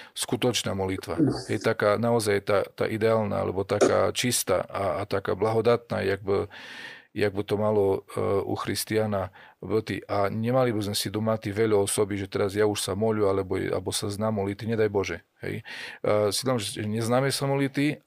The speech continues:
a, a sa nemolíme poriadne a, a toto postné dno a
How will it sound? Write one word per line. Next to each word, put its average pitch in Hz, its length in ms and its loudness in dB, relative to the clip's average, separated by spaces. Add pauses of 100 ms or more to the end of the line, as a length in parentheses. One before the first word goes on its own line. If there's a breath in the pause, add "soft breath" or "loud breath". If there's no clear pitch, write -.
(140)
a, 104 480 2
a - 240 -2
sa - 160 -4
nemolíme 107 480 -2
poriadne 117 560 0 (320 loud breath)
a, - 80 -2
a - 240 0 (340)
toto 139 240 2
postné 113 640 2
dno 117 240 0
a - 80 0